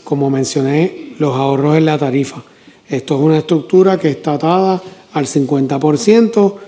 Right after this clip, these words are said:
En las negociaciones que tuvimos con,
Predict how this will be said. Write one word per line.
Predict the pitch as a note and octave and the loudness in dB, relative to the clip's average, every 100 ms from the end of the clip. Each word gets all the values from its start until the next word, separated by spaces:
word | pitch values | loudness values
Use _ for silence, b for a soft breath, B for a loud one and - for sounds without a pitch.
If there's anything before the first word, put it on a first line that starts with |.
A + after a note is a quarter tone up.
| B - - | B -14 -6
En | C#3 C3 C3 | -4 -2 -4
las | C3 | -4
negociaciones | C3+ C3+ B2 B2 C#3 C3+ | -4 -6 -8 -8 -6 -6
que | C3 D#3+ | -4 -2
tuvimos | D#3+ D#3+ E3 E3 D#3+ B B B _ | 0 2 4 4 0 B B B _
con, | - F3 E3 D#3 D#3 D#3+ | 0 2 4 2 0 -2